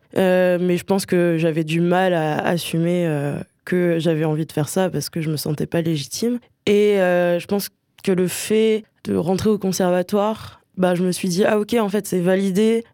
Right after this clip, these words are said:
Euh, je pense que je suis pas trop nulle, en fait. » Et, euh, c'est là que je me suis dit, euh, «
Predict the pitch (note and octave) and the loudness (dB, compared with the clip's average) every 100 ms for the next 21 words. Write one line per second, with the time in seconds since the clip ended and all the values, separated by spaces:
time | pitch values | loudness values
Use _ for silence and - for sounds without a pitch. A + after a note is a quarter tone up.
0 | _ - F#3+ F3+ F3 F3 - G#3+ A3+ - | _ -4 0 0 -2 -4 -2 0 0 0
1 | G#3 G3+ - G#3 F#3+ _ A#3+ B3+ B3 A#3 | -2 -2 -4 -6 -6 _ 2 4 2 2
2 | A3+ - C4 B3 A#3+ G#3 F#3 F#3 F#3 - | 0 0 2 4 2 2 0 -2 -2 -8
3 | - _ F#3 F3+ E3+ E3 E3 E3+ E3+ - | -10 _ -2 0 0 0 -2 -4 -4 -2
4 | F#3 F#3+ F#3+ E3 E3+ - F3+ E3+ G3 E3+ | 0 0 -2 -2 -2 -2 -4 -2 0 -2